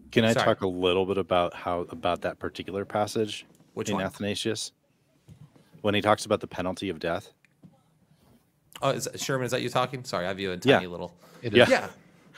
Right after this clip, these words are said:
Speaker 2: Um,
Speaker 1: Yeah.
Speaker 2: so I, I, because, um, he used, uh, Saint Hilary used a similar imagery, I was going to discuss that. But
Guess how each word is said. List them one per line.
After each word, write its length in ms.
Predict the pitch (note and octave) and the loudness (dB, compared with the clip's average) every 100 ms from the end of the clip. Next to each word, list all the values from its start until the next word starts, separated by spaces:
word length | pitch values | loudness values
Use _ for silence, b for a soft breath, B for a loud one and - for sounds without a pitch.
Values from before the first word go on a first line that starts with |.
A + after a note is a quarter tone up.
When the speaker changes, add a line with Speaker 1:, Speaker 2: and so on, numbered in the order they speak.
| B | B
Speaker 2:
Um, 160 | D#3+ F3 | 4 8
Speaker 1:
Yeah. 220 | D#3+ F#2+ - B B B B _ | 8 6 0 B B B B _
Speaker 2:
so 440 | - - G#3 F3 D#3+ | -8 2 8 8 6
I, 260 | C#3+ C#3+ C#3 | 2 4 2
I, 20 | C#3 - | 0 -6
because, 360 | D3+ E3+ G#3 F3 | 0 4 6 6
um, 560 | C#3+ C3+ B2 A2+ A2 - | 8 8 8 4 -2 -8
he 180 | C#3 | -6
used, 340 | D#3 D3 C#3+ - | 0 0 0 2
uh, 380 | A#2+ A2 G#2 - | 4 4 4 0
Saint 380 | - D3 C#3+ C#3 | -2 -2 -2 -4
Hilary 320 | B2+ A#2+ B2+ | -2 0 2
used 180 | A#2 G#2+ | 0 0
a 40 | |
similar 300 | - A#2+ A#2 | -2 0 0
imagery, 480 | G#2 A2+ A2+ A#2+ A#2+ | 0 -2 -2 0 2
I 120 | A2 | 2
was 160 | A2+ A2 | 0 0
going 220 | A#2+ A2 | -2 -4
to 160 | G#2+ G#2+ | -4 -6
discuss 400 | F2 - G#2+ G#2 | -6 -4 -2 0
that. 160 | A#2+ | 0
But 200 | A#2+ A2 | 2 -2